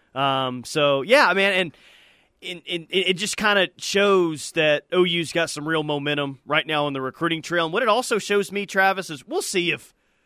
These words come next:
we'll see if O U puts a real dent in the S E C in their first few years.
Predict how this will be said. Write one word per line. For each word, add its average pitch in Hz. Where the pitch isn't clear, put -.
we'll 285
see 247
if 196
O 196
U 185
puts -
a 139
real 160
dent 156
in 151
the 139
S 143
E 131
C 135
in 139
their 135
first 139
few 135
years. 131